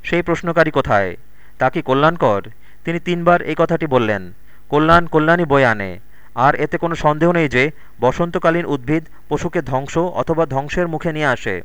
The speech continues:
কিন্তু যে পশু সেই ঘাস এই পরিমাণে খায় যাতে তার ক্ষুধা মেটে,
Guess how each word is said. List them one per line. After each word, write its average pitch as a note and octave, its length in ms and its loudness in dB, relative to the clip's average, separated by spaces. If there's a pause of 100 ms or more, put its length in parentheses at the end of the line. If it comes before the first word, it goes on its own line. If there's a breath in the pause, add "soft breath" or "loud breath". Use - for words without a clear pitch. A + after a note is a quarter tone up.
(520 soft breath)
কিন্তু C#3+ 220 -2
যে C3+ 180 2
পশু E3+ 360 -2 (240 soft breath)
সেই E3+ 240 0
ঘাস C#3 360 4
এই D#3+ 180 -4
পরিমাণে E3 400 0
খায় C3+ 340 0 (300 soft breath)
যাতে C3+ 260 0
তার D#3+ 180 2
ক্ষুধা D#3+ 260 4
মেটে, C3+ 340 -2